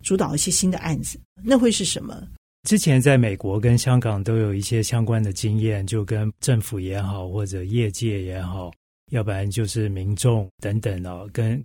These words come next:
Speaker 2: 大学做这种互补，然后整合，然后一起来做一件事情。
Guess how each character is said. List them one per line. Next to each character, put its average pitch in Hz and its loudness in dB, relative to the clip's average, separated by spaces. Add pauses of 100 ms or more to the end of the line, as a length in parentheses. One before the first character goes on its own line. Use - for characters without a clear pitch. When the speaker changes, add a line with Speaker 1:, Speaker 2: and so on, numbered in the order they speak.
Speaker 2:
大 110 0
学 90 -6
做 120 0
这 117 0
种 95 -4
互 127 0
补， - -10
然 104 -6
后 107 -2
整 87 -6
合， 90 -8
然 98 -8
后 107 -4
一 123 -2
起 101 -4
来 90 -8
做 107 -2
一 92 -6
件 95 -4
事 104 -4
情。 147 -8